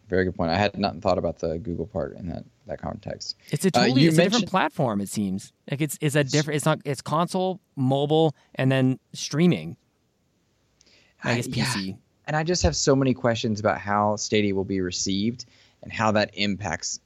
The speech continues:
Speaker 1: Microsoft and their approach to consoles, to clouds, to their, their infrastructure. But it seems like the primary motivator for Xbox,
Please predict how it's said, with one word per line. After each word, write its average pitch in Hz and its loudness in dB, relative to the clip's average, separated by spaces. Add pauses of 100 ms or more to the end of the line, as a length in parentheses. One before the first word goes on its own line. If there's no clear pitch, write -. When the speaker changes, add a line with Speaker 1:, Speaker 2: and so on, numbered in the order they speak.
Speaker 1:
Microsoft 101 0
and 104 -2
their 95 4
approach 90 0
to 87 -6
consoles, 139 0
to 85 -8 (160)
clouds, 131 2 (320)
to 110 2
their, 92 0
their 87 -2
infrastructure. 127 0
But 113 2
it 117 -4
seems 175 -2
like 156 2
the 101 0
primary 165 0
motivator 117 4
for 104 -2
Xbox, 95 -2